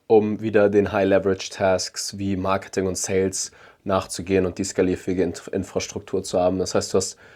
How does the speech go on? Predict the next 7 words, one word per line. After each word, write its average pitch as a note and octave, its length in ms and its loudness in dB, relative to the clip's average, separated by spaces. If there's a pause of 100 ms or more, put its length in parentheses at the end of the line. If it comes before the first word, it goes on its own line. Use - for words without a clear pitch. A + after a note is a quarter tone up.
(140)
schon C3 580 2 (240)
prozessseitig G#2+ 800 2
erstmal G2 400 0
das G#2+ 300 2
priorisiert, G#2 800 -2
was F#2 160 0
jetzt - 320 -6